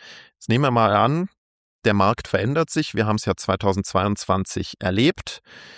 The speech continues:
Ähm, und die Zahl der Verkäufe bricht von fünfundzwanzig auf zehn bis fünfzehn ein. Die Preise gehen von dreißig, äh, dreihunderttausend auf zweihundertfünfzigtausend runter. Ähm, das ist absolut ein realistisches Szenario, mit dem jeder Unternehmer einmal rechnen muss,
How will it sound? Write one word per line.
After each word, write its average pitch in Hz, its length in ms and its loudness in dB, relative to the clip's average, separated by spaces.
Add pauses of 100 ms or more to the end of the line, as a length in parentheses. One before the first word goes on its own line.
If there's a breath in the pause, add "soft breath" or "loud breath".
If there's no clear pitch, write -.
(400 loud breath)
Ähm, 110 420 2
und 117 300 0
die 107 80 -2
Zahl 110 300 2
der 104 100 2
Verkäufe 127 720 2
bricht 117 340 -2
von 104 180 0
fünfundzwanzig 120 840 0
auf - 140 0
zehn 113 300 0
bis 101 100 -2
fünfzehn 147 500 -4
ein. 120 240 0
Die 113 100 -4
Preise 120 460 0
gehen 107 260 -2
von 101 200 -2
dreißig, 98 580 -4
äh, 110 240 2
dreihunderttausend 110 800 0
auf - 80 -8
zweihundertfünfzigtausend 104 1200 -2
runter. 127 380 0 (760 loud breath)
Ähm, 107 460 2 (140)
das - 180 -4
ist - 160 -6
absolut - 480 -2
ein 110 140 0
realistisches 107 840 0
Szenario, 107 640 0
mit 104 180 -4
dem 98 160 0
jeder 107 280 -2
Unternehmer 104 500 -2
einmal 95 360 0
rechnen 98 460 -2
muss, 107 380 0